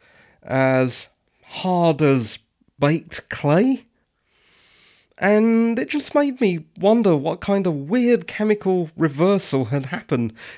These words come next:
to turn something that's supposed to be soft into something that's supposed to be really hard, and something that's really hard into something that's really soft. That's as far as I've dug into this. But it is a little odd.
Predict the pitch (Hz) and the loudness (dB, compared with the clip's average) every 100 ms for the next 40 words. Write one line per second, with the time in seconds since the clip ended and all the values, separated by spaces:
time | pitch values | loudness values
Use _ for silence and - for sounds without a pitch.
0 | - 139 180 180 170 - 220 190 190 165 | -14 -4 0 2 0 -2 -2 0 0 0
1 | 135 - 143 151 147 - 135 - - 254 | -2 -6 -2 -2 -4 -8 -8 -8 -2 -2
2 | 220 - 170 165 156 131 - 156 147 143 | -2 -8 -6 -6 -4 -6 -6 -4 -4 -4
3 | 135 - - 135 135 - 127 123 120 98 | -4 -8 -6 -4 -4 -6 -6 -6 -8 -6
4 | 185 202 196 170 - - - - 127 - | 0 2 0 -2 -12 -20 -12 -8 -6 -4
5 | 170 151 147 135 - - 135 131 117 165 | -4 -2 -4 -6 -12 -6 -2 -2 -2 0
6 | 185 185 180 156 _ - 147 147 139 151 | 4 4 2 -2 _ -6 -4 -4 -6 -6
7 | 147 139 139 135 - 131 127 123 - 110 | -4 -2 -4 -6 -8 -6 -6 -8 -6 -6
8 | 107 - - - - - 131 143 143 135 | -6 -14 -20 -20 -16 -8 -8 -4 -4 -6
9 | - - 214 208 208 - - - - 160 | -6 0 4 4 2 -4 -16 -14 -2 2
10 | 156 147 143 135 131 156 147 135 - 139 | 2 0 -2 -2 0 2 2 0 -2 -2
11 | 131 110 110 98 - - - - - _ | -4 -4 -4 -4 -12 -18 -20 -20 -20 _
12 | _ _ _ _ 185 226 247 262 214 - | _ _ _ _ 0 0 2 0 -2 -6
13 | - 190 185 175 - - 127 113 107 | -2 0 0 -4 -6 -6 -4 -2 -4